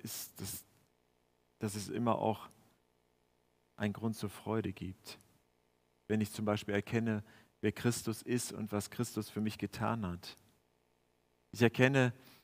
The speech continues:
dass, dass seine Liebe mir gilt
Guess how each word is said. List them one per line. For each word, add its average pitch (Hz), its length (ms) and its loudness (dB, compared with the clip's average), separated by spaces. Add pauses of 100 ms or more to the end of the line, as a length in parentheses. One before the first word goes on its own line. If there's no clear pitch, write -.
(1700)
dass, - 440 0
dass 110 200 0
seine 113 240 2
Liebe 113 280 2
mir 123 280 4
gilt 87 560 -2